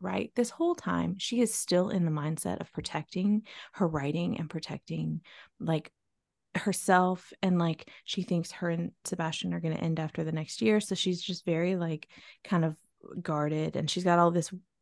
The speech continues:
craziness going on in her head. Well, um, they end up, like,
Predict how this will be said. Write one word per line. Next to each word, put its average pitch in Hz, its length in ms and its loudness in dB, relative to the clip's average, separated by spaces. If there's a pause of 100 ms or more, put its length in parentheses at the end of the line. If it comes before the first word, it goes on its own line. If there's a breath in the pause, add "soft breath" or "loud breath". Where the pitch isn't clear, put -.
craziness 160 500 0
going 151 200 -2
on 143 140 -4
in 139 100 -6
her - 180 -10
head. - 240 -8 (100)
Well, 165 300 0 (920)
um, 185 400 2 (800 soft breath)
they 220 200 8
end 233 120 10
up, 262 140 4
like, 214 260 0